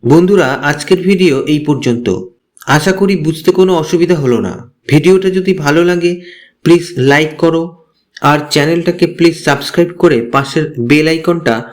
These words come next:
প্রেস করে রাখো। তাতে ভবিষ্যতে কোনো ভিডিও আপলোড হলে নোটিফিকেশন তুমি চটপট পেয়ে যাবে।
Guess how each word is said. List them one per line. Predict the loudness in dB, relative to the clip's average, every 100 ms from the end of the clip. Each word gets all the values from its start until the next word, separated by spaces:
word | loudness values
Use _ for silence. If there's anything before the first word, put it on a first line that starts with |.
| -20 _ _ 0
প্রেস | 0 2
করে | 0 0
রাখো। | 0 -4 -6 -8 -10 _ _ _ _ -2
তাতে | -2 2 0 0 -2
ভবিষ্যতে | -2 0 0 -2 -2 -6 -10 -18 -8
কোনো | 2 2 2
ভিডিও | -2 -2 0 0 0
আপলোড | -4 2 0 2
হলে | 0 0 -4 -12 _ _ _ 0
নোটিফিকেশন | 2 4 2 0 0 0 0 0
তুমি | 0 0
চটপট | 0 -2 0 -2 0
পেয়ে | 0 0
যাবে। | -2 -8